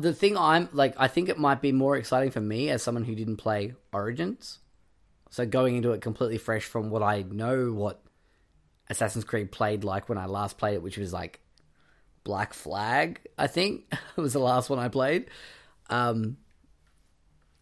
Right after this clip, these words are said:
yeah, so I think that's what I'm excited for, to go into it and being like, "Oh, okay, this is what they've done with it now. I like what they've done with the place."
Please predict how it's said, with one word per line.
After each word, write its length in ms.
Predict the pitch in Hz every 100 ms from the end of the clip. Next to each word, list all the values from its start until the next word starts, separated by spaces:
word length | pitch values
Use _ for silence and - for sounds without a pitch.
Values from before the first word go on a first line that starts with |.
| _ -
yeah, 300 | 143 139 98
so 160 | 151
I 120 | 135 139
think 180 | 165
that's 220 | 165 160 -
what 160 | 110
I'm 220 | 113 123 120
excited 360 | - 104 98
for, 200 | - 101
to 100 | 113
go 200 | 113 104
into 240 | 107 104 98
it 60 |
and 60 | 98
being 140 | 95
like, 160 | 95 98 -
"Oh, 340 | - 480 466 135
okay, 280 | 254 - 120
this 240 | 196 320
is 80 | -
what 140 | 269 131
they've 120 | 110
done 220 | 107 104
with 120 | 101
it 100 | 95
now. 280 | 85 87 - - _ _
I 80 | -
like 240 | 120 110
what 80 | 135
they've 140 | 175
done 180 | 226 320
with 140 | 302 127
the 60 |
place." 420 | - 98 - -